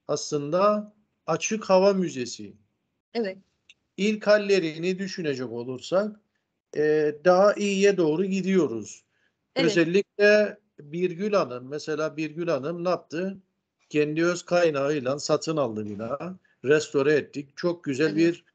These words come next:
Speaker 1: e, butik otel yaptı. Tunç Adanır keza aynı şekilde.
Speaker 2: Evet.
Speaker 1: Ayşe Ufuk geçen gün yanımdaydı.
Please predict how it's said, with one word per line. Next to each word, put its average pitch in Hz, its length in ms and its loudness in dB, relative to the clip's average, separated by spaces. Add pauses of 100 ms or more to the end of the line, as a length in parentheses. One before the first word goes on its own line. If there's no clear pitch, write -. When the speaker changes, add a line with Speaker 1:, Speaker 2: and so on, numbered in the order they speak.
(480)
Speaker 1:
e, 139 300 0
butik 175 280 -2
otel 170 300 2
yaptı. 123 320 0
Tunç 165 260 -2
Adanır 147 580 2
keza 143 300 2
aynı 135 240 2
şekilde. 120 680 -6 (360)
Speaker 2:
Evet. 165 120 4
Speaker 1:
Ayşe 170 320 4 (260)
Ufuk 190 380 0 (300)
geçen 175 440 2
gün 180 300 0
yanımdaydı. 160 1000 0